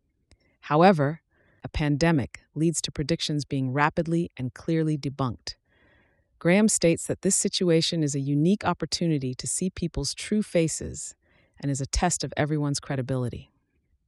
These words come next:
Before we dive in, I want to share a quick note about how this podcast is created.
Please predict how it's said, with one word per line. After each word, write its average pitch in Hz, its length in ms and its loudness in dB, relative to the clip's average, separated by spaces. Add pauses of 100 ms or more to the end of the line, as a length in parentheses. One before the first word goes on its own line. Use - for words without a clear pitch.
(1300)
Before 190 260 2
we 190 100 6
dive 151 260 6
in, 143 300 2 (420)
I 139 60 -4
want 165 160 4
to 208 60 6
share 175 240 4
a 151 40 2
quick - 300 0
note 160 200 4
about 139 220 2
how 143 160 2
this 147 160 0
podcast 143 560 -2
is 131 80 -4
created. 131 560 -4